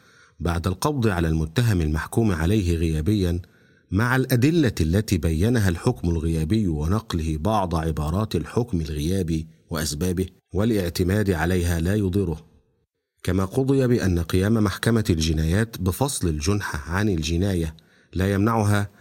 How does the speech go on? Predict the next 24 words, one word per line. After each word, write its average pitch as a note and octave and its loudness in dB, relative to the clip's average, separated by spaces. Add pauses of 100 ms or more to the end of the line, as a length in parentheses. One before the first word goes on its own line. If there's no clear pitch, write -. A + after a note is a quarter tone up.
(160)
في - -2
سبيل A#2 0
تكوين A2 0
عقيدتها G2 0
في - -8
الواقعة D#2 -4
المطروحة F2 -4
عليها G#2+ -2 (500)
من F2+ 0
مناقشة A2 0
عناصر F2+ -2
الدعوى F2 -2
كافة A#2 -4 (580)
التي A#2+ 0
شملها G#2 0
التحقيق - -4
الابتدائي، D#2+ -4 (500)
ولا G#2+ 0
يعد A2+ 2
ذلك G#2 2
منها G2+ 2 (300)
قضاء G2+ 0
في F#2 -2
الجنحة، E2+ -4